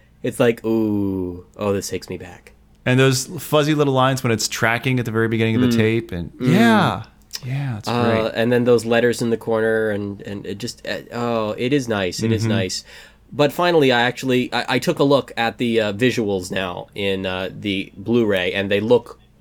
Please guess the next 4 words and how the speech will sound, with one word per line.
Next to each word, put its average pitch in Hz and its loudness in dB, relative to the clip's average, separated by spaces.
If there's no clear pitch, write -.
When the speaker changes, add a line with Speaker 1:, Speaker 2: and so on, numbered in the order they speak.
Speaker 1:
stunning. 101 -4
Speaker 2:
Oh, 170 2
gosh, 104 0
yeah. 85 -2